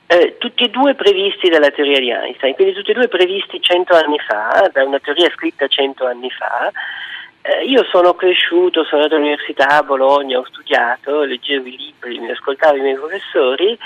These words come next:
eh, che dicevano che queste cose, bah, dovevano esistere forse, le prevedeva la teoria, ma chissà se è vero che ci sono, chissà se è vero che ci sono i buchi neri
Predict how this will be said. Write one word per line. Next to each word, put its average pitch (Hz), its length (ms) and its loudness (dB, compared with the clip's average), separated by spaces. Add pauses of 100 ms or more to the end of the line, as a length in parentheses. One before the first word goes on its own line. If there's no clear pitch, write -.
(440)
eh, - 200 -8
che 247 100 -2
dicevano 233 480 4
che 165 120 2
queste 175 260 -2
cose, 185 400 2
bah, 170 340 -2
dovevano 170 400 2
esistere 165 580 -2
forse, 147 680 0
le 123 100 -2
prevedeva 139 480 0
la 131 100 2
teoria, 147 540 0
ma 135 100 -2
chissà 139 500 -4
se 151 100 0
è 139 60 0
vero 123 320 -8
che - 100 -20
ci - 180 -2
sono, 170 200 2 (360)
chissà 180 320 0
se 175 80 2
è - 20 0
vero 151 240 0
che 139 100 -12
ci 131 120 -6
sono 139 180 -6
i 127 60 -6
buchi 143 320 -8
neri 151 500 0